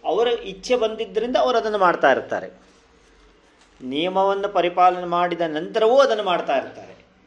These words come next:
ಹಾಗೆಯೇ ಮೋಕ್ಷದಲ್ಲೂ ಕೂಡ ಉಪಾಸನೆ ಮಾಡ್ತಾರೆ, ಆದರೆ ಆ ಉಪಾಸನೆಗೆ ಫಲವಿಲ್ಲ, ಅದು ಐಚ್ಛಿಕ.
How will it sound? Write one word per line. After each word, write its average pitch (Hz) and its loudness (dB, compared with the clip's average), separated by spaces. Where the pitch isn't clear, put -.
ಹಾಗೆಯೇ 117 -6
ಮೋಕ್ಷದಲ್ಲೂ 226 -2
ಕೂಡ 135 -6
ಉಪಾಸನೆ 147 -4
ಮಾಡ್ತಾರೆ, 226 -2
ಆದರೆ 131 -4
ಆ 143 -4
ಉಪಾಸನೆಗೆ 160 -6
ಫಲವಿಲ್ಲ, 190 -6
ಅದು 117 -6
ಐಚ್ಛಿಕ. - -4